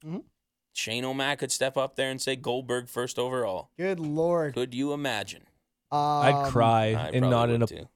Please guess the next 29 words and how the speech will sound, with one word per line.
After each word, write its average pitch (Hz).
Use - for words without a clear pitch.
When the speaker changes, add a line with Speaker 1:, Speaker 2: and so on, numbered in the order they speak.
Speaker 3:
positive 107
way. 104
Speaker 2:
No. 90
Speaker 1:
And 160
that 180
will 170
happen 160
on 147
July 135
nineteenth. 127
Speaker 2:
That's 98
the -
Speaker 1:
Shane 127
Speaker 2:
draft. 120
Speaker 1:
O'Mac 113
will 101
say 98
that. -
Speaker 2:
Yes. -
Speaker 3:
Is 143
it 170
July 185
nineteenth? 185
I 175
thought 147
it -
was 151
the 147
twenty-first. 123